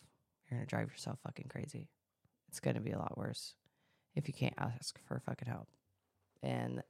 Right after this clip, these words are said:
I don't know, it doesn't have to be your fucking husband. It could be your friend, your mom,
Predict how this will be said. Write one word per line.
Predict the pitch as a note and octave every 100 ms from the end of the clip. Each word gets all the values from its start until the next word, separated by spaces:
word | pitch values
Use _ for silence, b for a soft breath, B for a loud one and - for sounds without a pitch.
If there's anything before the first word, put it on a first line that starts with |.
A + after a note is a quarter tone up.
| - B2+
I | C3
don't | C3
know, | B2+ A#2
it | B2
doesn't | C#3 C#3
have | C3+
to | C3+
be | C3
your | B2
fucking | - A#2+ C3
husband. | B2 A#2 A2+
It |
could | C3
be | C3
your | A2
friend, | - C3 C3+ D3 b b b b -
your | C3+
mom, | C3+ C#3 D#3